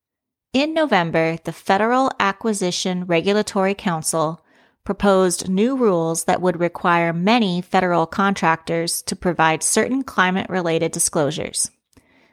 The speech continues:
The proposed rule has a stated intent of prompting suppliers to take action on measuring and managing greenhouse gas, or G H G, emissions reductions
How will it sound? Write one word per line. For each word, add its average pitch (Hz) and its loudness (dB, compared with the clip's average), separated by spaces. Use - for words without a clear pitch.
The - 0
proposed 240 0
rule 165 2
has 180 -4
a 170 0
stated 220 2
intent 226 -2
of - -6
prompting 226 0
suppliers 175 2
to - -10
take 180 -4
action - -4
on 175 0
measuring 226 4
and 226 2
managing 170 -2
greenhouse 202 -2
gas, 160 2
or 160 -4
G 202 2
H 175 0
G, 170 0
emissions 208 2
reductions - -2